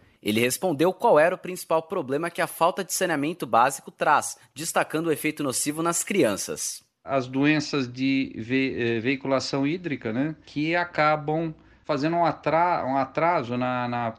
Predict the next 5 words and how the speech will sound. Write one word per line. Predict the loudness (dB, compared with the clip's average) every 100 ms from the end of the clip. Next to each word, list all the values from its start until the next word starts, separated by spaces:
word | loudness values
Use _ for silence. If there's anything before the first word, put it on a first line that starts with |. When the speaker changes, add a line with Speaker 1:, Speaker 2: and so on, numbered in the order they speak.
| _ -14
Speaker 2:
população, | -10 -4 -2 -2 -4 -4 -6 -16 _ _ _
principalmente | -4 -2 0 2 0 -2
nas | -4 -4
crianças, | -2 0 0 -2 -8 -6
né? | -6 -6